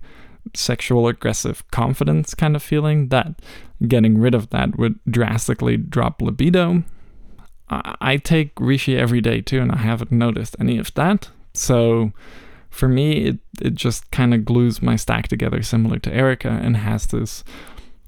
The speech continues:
uh, very nice, relax-, relaxing effect. But of course, like, I still have all of my, my manly attributes and stuff like that. I'm, I'm not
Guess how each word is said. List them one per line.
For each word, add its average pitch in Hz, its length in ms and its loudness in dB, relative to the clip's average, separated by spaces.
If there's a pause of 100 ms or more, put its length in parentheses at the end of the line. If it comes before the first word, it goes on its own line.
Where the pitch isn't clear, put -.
(140)
uh, 110 340 -6
very 117 520 2
nice, 110 540 0
relax-, - 460 -4 (180)
relaxing 123 600 0
effect. - 480 -4 (320)
But 143 300 0
of 147 200 -2
course, 135 340 0
like, 123 280 -2
I 120 100 -2
still 123 280 0
have 113 200 2
all 117 200 2
of 117 120 -4
my, 117 300 0 (260)
my - 140 -2
manly 143 440 2
attributes 120 640 0
and 113 120 2
stuff - 280 -2
like - 160 -4
that. - 200 -2
I'm, 110 200 0
I'm 120 180 2
not 120 300 0